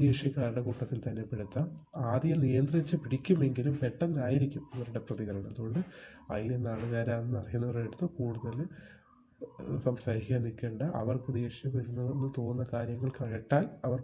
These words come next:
പെട്ടെന്ന് നിമിഷ നേരം കൊണ്ടായിരിക്കും പൊട്ടിത്തെറിക്കുന്നത്. ഈ മകം നക്ഷത്രം, ഇവർ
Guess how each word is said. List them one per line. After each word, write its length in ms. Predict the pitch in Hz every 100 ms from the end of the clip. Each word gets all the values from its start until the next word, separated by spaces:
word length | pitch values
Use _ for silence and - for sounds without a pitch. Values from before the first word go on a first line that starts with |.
| 127
പെട്ടെന്ന് 380 | - 135 135 170
നിമിഷ 220 | 120 117 131
നേരം 240 | 120 123
കൊണ്ടായിരിക്കും 480 | 127 113 110 123 185 - - - -
പൊട്ടിത്തെറിക്കുന്നത്. 800 | 127 127 117 107 107 110 101 151 269 - - - _ _ - _ _ -
ഈ 120 | 127 123 113
മകം 260 | 110 127 -
നക്ഷത്രം, 480 | 104 - 98 92 - - _ _ _ _ - _ - - - - -
ഇവർ 180 | 151 175